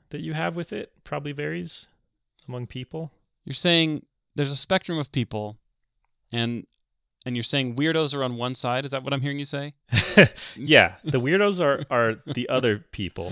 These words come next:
Speaker 2: <laughs> Right.
Speaker 1: that aren't like me.
Speaker 2: Yeah, whoever's
Speaker 1: And
Speaker 2: not
Speaker 1: I,
Speaker 2: like me.
Speaker 1: I'm right in the middle.
Speaker 2: <laughs>
Speaker 1: Yes.
Speaker 2: There's weirdos to my left and weirdos to my right.
Speaker 1: I'm in the enlightened center.
Speaker 2: <laughs>
Speaker 1: Indeed.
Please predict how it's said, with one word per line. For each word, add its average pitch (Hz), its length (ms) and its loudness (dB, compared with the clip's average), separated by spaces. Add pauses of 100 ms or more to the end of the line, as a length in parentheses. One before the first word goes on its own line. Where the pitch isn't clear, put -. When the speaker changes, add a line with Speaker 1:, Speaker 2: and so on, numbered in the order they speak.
(140)
Speaker 2:
<laughs> - 140 -8
Right. 175 260 2
Speaker 1:
that - 60 -4
aren't 123 200 2
like 85 240 -8
me. 110 240 -14
Speaker 2:
Yeah, 156 180 4
whoever's 208 300 2
Speaker 1:
And 113 80 4
Speaker 2:
not 143 140 8
Speaker 1:
I, - 20 4
Speaker 2:
like 151 200 2
me. 120 280 -8 (760)
Speaker 1:
I'm 135 220 4
right 147 220 8
in 165 120 -2
the 139 80 0
middle. 92 400 -2 (320)
Speaker 2:
<laughs> 180 80 2 (1500)
Speaker 1:
Yes. 131 500 -2
Speaker 2:
There's 165 220 -2
weirdos 202 360 2
to 190 60 -2
my 170 120 4
left 208 340 2
and 151 120 -6
weirdos 170 280 -2
to 170 80 -4
my 151 140 -2
right. 123 320 -6 (800)
Speaker 1:
I'm 107 240 -8
in 98 100 -8
the 104 120 -6
enlightened 107 580 0
center. 98 540 -10 (200)
Speaker 2:
<laughs> - 500 -6
Speaker 1:
Indeed. 220 360 -4